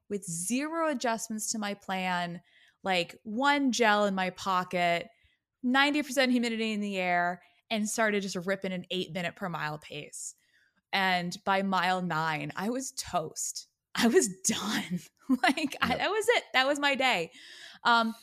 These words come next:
Speaker 1: I probably could have continued and finished the race. It would have been miserable. There would have been a lot of walking involved. And so I dropped out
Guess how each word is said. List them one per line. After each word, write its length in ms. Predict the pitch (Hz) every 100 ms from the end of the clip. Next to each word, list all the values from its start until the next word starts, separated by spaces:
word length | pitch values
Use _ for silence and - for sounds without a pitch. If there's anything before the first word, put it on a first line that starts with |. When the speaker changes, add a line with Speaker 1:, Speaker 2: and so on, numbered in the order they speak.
| -
Speaker 1:
I 80 | 262
probably 340 | 269 226 214
could 140 | 240 240
have 140 | 233
continued 500 | 233 214 202 185 247
and 180 | 220 185
finished 380 | - 175 170 -
the 80 | 175
race. 480 | 151 214 370 - - - - -
It 140 | 202
would 120 | 196 196
have 80 |
been 140 | 185 170
miserable. 500 | 160 170 156 175 254
There 80 | 185
would 80 |
have 80 | 180
been 80 | 180
a 40 |
lot 220 | 156 160 160
of 80 |
walking 320 | 160 156 156 160
involved. 460 | 156 156 139 214
And 80 | 226
so 120 | -
I 60 | 226
dropped 380 | 185 165 175 185
out 240 | 160